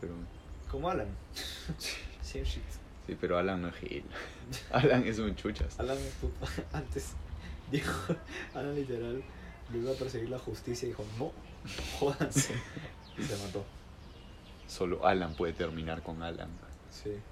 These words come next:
Speaker 2: <laughs> Es como el comentario de,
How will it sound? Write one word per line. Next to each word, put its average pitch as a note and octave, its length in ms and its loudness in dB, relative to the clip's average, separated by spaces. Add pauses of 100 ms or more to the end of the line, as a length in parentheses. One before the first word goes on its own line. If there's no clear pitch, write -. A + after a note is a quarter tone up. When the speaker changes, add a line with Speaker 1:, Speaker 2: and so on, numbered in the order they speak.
(1040)
Speaker 2:
<laughs> F3+ 60 8 (460)
Es C3 160 2
como C#3 200 4
el C3+ 80 4
comentario A2 500 0
de, F#2+ 60 -2